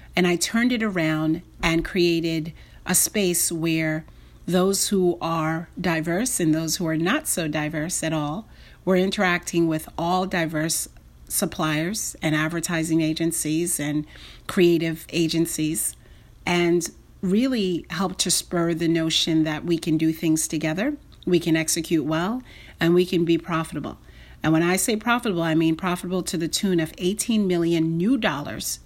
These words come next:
to the bottom line in net sales revenue for Diageo.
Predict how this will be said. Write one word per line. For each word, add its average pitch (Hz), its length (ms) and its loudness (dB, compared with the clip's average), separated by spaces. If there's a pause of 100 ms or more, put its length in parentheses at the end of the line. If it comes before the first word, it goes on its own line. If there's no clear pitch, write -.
to 175 120 -2
the 160 100 0
bottom 160 320 2
line 156 400 -2 (400)
in 165 240 4
net 160 240 0
sales 160 340 0
revenue 151 380 2
for 151 220 -4
Diageo. 143 500 -6